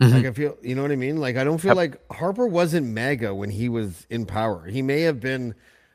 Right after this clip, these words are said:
Speaker 2: a
Speaker 1: He,
Speaker 2: little
Speaker 1: he
Speaker 2: bit s-, like, sleuthy and, like, a little bit, like, cloak and dagger with what his real intentions are and all that shit.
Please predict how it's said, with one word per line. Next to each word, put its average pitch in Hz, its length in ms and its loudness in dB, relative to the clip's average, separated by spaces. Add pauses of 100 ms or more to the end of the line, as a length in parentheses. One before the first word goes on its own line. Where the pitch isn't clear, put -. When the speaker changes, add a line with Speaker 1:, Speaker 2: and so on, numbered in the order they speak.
Speaker 2:
a 139 120 4
Speaker 1:
He, 135 60 6
Speaker 2:
little 123 260 0
Speaker 1:
he 113 60 -2
Speaker 2:
bit 139 180 6
s-, - 440 -8
like, 123 220 -2
sleuthy 123 760 -2
and, 110 280 -6
like, 107 220 -4
a 117 80 -6
little 113 320 -2
bit, 110 240 -4
like, 107 260 -4
cloak 123 280 -4
and 107 100 -6
dagger 120 380 -2
with 101 200 -4
what 113 160 -2
his 101 160 -4
real 110 240 -4
intentions 120 520 -6
are 98 140 -8
and 101 80 -6
all 110 100 -4
that 113 220 -4
shit. 92 260 -12